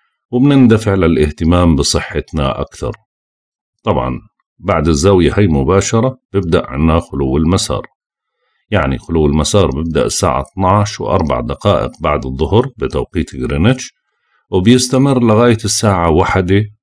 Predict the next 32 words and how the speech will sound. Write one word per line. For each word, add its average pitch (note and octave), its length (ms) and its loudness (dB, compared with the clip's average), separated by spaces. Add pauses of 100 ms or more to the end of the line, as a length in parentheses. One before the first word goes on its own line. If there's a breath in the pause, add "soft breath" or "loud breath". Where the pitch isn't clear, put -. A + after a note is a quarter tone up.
(200)
وسبع D#2+ 440 -2
دقائق، B1+ 540 -4
يعني A2+ 360 2 (200)
مدة F2+ 300 2
ساعة A1 400 -2
تقريبا، F#2+ 680 -2 (600 soft breath)
لينتقل B2 640 4
القمر E2+ 400 2
بعديها C#2+ 680 0
لبرج C2 420 -2
العذراء. B1+ 540 -4 (1080)
وهذا C#2+ 320 -2
بيعني D#2+ 400 2
إنه D2 200 0
لفترة - 500 -8
الساعة D2 540 -2
هاي F#2+ 340 0 (520)
لا A2+ 200 2
تصلح A2+ 540 -2
للبدء D#2+ 540 0
بأي D2 360 0
عمل C#2+ 380 0
جديد E2+ 420 0
أو D#2+ 200 -2
مهم، D2 560 2
مثل C2+ 300 -4
توقيع C2+ 440 -2
عقد G2 360 -2
أو B1+ 200 -2
خطوبة E2 600 -2
أو B1 160 -4
زواج C#2 580 0